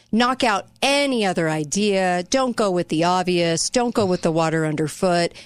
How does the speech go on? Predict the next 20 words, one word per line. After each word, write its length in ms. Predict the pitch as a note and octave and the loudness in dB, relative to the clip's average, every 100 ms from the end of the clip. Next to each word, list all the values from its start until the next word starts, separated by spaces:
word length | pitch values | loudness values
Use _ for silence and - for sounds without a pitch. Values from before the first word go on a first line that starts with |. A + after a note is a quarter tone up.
| - | -8
Knock 300 | A3+ A#3+ C4+ | -2 -2 0
out 200 | C4+ G#3 - - | 0 -2 -4 -2
anything. 680 | A3+ G#3+ E3 D3 C#3 C#3+ _ - | 0 -2 -2 -6 -6 -10 _ -2
And 180 | G#3 | 0
maybe 240 | G#3 G#3+ A3 | 2 0 0
that's 300 | G#3 G#3 - | 0 -2 -2
why 320 | F#3+ F#3 F#3 | 0 0 0
they're 160 | F#3+ F3+ | -2 -2
bringing 320 | F3+ F#3 F#3 | -2 -2 -2
it 100 | F3+ | -2
up. 200 | G3+ C#4 | -2 -2
I 80 | - | 0
hate 200 | A3 E4 | 0 0
to 80 | D#4 | -2
be 200 | A#3+ B3 | 0 0
of 100 | F#3+ | 0
a 40 | F#3 | 0
suspicious 640 | F#3+ - - A#3+ F3 - | 0 -2 -2 -2 -2 -2
nature, 520 | F#3+ F#3+ - D#3 C3 | 0 0 -2 -2 -4
but 340 | - G3+ F#3 | -2 0 0